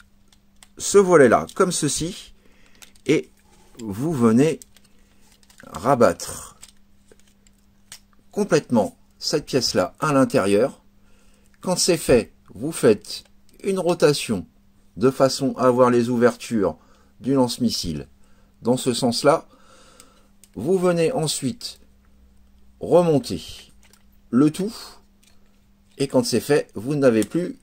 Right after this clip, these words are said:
qu'à rabattre le panneau. Alors pour cela, on va déjà dans un premier temps placer les jambes. Donc pour les jambes, c'est tout con. Voilà,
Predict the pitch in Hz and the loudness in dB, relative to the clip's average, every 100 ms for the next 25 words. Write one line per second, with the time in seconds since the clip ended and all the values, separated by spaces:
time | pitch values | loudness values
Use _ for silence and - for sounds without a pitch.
0 | _ 147 127 110 101 87 - - - 143 | _ 0 4 4 4 0 -8 -8 -2 2
1 | 127 101 123 151 101 92 85 139 - 127 | 4 4 4 0 -2 -4 -4 -10 -4 2
2 | 107 98 104 110 107 104 98 110 101 107 | 2 2 0 0 0 0 0 0 -2 -4
3 | 110 113 107 95 92 80 - - _ _ | 0 2 2 0 -4 -4 -16 -20 _ _
4 | _ - 156 - - - - _ 101 135 | _ 0 0 0 -4 -8 -14 _ 2 2
5 | 131 175 190 190 - - _ _ _ _ | 4 2 2 -6 -12 -20 _ _ _ _
6 | 98 95 156 160 139 107 92 - 160 147 | -10 -8 -2 2 2 2 -4 -4 -4 -6
7 | 117 131 165 _ _ _ _ _ - 82 | -2 -2 -2 _ _ _ _ _ -6 -2
8 | 120 | -2